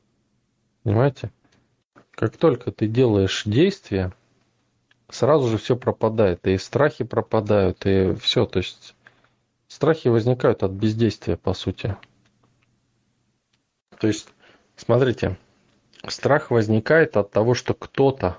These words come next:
будет действовать. Понимаете? В то время как, если ты сам действуешь,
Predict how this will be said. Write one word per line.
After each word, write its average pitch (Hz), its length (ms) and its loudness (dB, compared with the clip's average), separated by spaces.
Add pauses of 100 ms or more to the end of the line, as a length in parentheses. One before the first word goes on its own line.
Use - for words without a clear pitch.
будет 101 500 -2
действовать. 95 920 -2 (1300)
Понимаете? 113 560 0 (1400)
В - 80 -20
то 113 100 2
время 120 320 4
как, - 280 -2
если 110 300 -2
ты - 180 -2
сам 175 400 2
действуешь, 92 680 -2